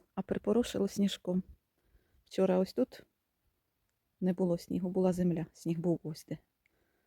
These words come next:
Ось мої фіалочки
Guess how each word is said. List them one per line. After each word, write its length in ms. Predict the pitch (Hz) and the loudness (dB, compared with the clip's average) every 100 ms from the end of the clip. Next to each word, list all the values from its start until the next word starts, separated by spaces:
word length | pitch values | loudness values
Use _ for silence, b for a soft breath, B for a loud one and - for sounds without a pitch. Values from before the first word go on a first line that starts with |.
| _ _ - _ _ _ _ _ _ - - - - - - - - - - - _ - - - - - - - - b b b b b - - - - | _ _ -20 _ _ _ _ _ _ -20 -20 -20 -20 -16 -14 -12 -12 -14 -20 -20 _ -20 -16 -14 -14 -12 -10 -10 -12 b b b b b -14 -14 -14 -4
Ось 260 | 240 254 - | -2 2 4
мої 240 | 202 214 | 4 4
фіалочки 760 | 214 202 185 208 214 - - | 0 0 2 2 0 -2 -6